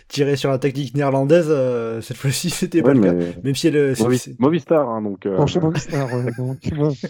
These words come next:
Speaker 1: Et elle avait sa leader, euh, Annemiek van Vleuten, qui est néerlandaise. Donc, euh, bon, ça, ça, ça coche un peu vos cases du bingo tactique. Euh, Annemiek van Vleuten, d'ailleurs, un petit peu décevante depuis le début de la saison.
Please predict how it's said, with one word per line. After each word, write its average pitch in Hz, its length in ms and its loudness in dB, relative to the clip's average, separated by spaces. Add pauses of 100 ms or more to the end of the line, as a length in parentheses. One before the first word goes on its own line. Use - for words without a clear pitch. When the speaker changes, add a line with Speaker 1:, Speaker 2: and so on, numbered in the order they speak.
(2250)
Speaker 1:
Et 135 60 2
elle 143 80 4
avait 151 180 4
sa 151 140 2
leader, 147 420 0
euh, 120 380 0
Annemiek 131 280 -2
van 131 140 -4
Vleuten, 131 320 -4
qui 151 120 -4
est 147 40 0
néerlandaise. 143 520 -2
Donc, 117 280 -8
euh, 117 140 -6
bon, 117 200 -8
ça, 123 320 -4
ça, - 360 -8
ça 160 160 2
coche 196 240 2
un 190 60 0
peu 190 120 -2
vos 165 160 0
cases 160 220 -2
du 151 100 -4
bingo 156 300 -2
tactique. 160 440 -4 (400)
Euh, 139 260 -4
Annemiek 151 280 -2
van 156 120 0
Vleuten, 156 320 -2
d'ailleurs, 165 260 -2
un 151 60 -4
petit - 160 -12
peu 147 140 -6
décevante 156 360 -4
depuis 165 200 -8
le 151 60 -14
début 143 160 -4
de 143 60 -4
la 139 60 0
saison. 160 280 -8